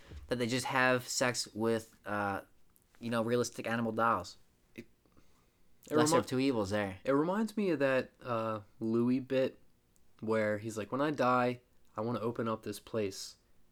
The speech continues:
Speaker 2: where you can be in a room with a dead body and you can just do whatever you want."
Speaker 1: <laughs> Yeah.
Speaker 2: <laughs> It's like, yeah, whatever. Like, you have a robot dog, whatever.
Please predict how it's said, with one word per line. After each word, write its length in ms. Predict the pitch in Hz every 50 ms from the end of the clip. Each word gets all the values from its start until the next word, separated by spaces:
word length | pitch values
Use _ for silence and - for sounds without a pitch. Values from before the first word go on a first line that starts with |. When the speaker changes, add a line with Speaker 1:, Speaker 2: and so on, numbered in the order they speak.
| _ _ _ _
Speaker 2:
where 140 | 113 104
you 60 | 101 101
can 180 | - 110 101
be 160 | 98 113 120
in 60 | 127 131
a 60 | 123
room 220 | 117 113 120 117
with 120 | 113 107 101
a 60 | 98
dead 240 | 95 101 107 107 104
body 460 | 107 101 101 101 101 101 104 101 - - - - - _ _ _ -
and 80 | 110
you 60 | 104 98
can 140 | - 113
just 120 | 104 101 -
do 60 | 113
whatever 240 | 107 101 101 98 101
you 80 | 101 98
want." 220 | 101 117 135 - - - - -
Speaker 1:
<laughs> 140 | 143 139 131
Yeah. 1300 | 127 131 123 113 113 135 123 135 120 117 135 120 113 - 147 104 107 - 135 110 - 131 110 - 123 -
Speaker 2:
<laughs> 60 | - - - - - - - - - -
It's 120 | - -
like, 280 | 131 127 113 104 101 - - -
yeah, 160 | 131 151 - - -
whatever. 420 | 151 190 220 226 202 131 107 104
Like, 140 | 117 143 156
you 60 | 185
have 80 | 185 175
a 80 | 160
robot 420 | 143 135 151 160 156 160 156 151 -
dog, 340 | 135 135 143 151 156 156 - - _ _ _ _ _ - _ - - _ _
whatever. 380 | 165 165 165 131 107 95 -